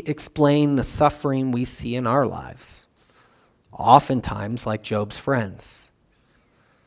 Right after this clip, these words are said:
How will we attempt to, um, remain in the place of faith while honestly confronting what happens to us?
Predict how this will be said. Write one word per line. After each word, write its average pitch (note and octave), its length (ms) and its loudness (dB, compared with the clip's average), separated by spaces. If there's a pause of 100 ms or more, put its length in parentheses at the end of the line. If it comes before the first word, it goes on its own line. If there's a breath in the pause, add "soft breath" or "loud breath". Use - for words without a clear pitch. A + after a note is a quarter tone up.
(320)
How D3+ 260 8
will C#3+ 220 8
we C3+ 560 2
attempt - 580 -2 (200)
to, A#2 480 -2 (880 loud breath)
um, A#2 360 0
remain D#3 640 6
in C3+ 240 -2
the A#2+ 60 0
place - 600 0 (120)
of A2+ 100 -2
faith - 840 0
while A#2 200 4
honestly B2 480 0
confronting G#2 580 -6
what G2+ 140 -6
happens A2+ 440 -6
to - 140 -10
us? - 480 -16